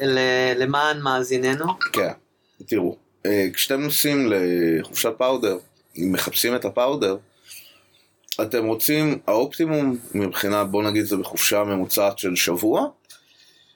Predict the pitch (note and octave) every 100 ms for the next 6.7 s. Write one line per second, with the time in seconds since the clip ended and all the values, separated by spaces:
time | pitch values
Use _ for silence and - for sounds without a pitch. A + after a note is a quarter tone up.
0 | _ - - F#2+ A2+ G#2 F2 _ _ _
1 | _ _ _ _ G#2+ A2 A2+ B2+ B2 A2+
2 | A2 A2+ G#2+ G2 - - C3+ D#3 - _
3 | _ - B2+ C#3+ D3+ C#3+ C3+ C3 C3+ C3
4 | B2+ A2 - - - - - _ _ -
5 | C3+ A2 B2 D#3+ F3 E3+ D3 A2+ - B2
6 | A#2 A2 G#2 - - G2+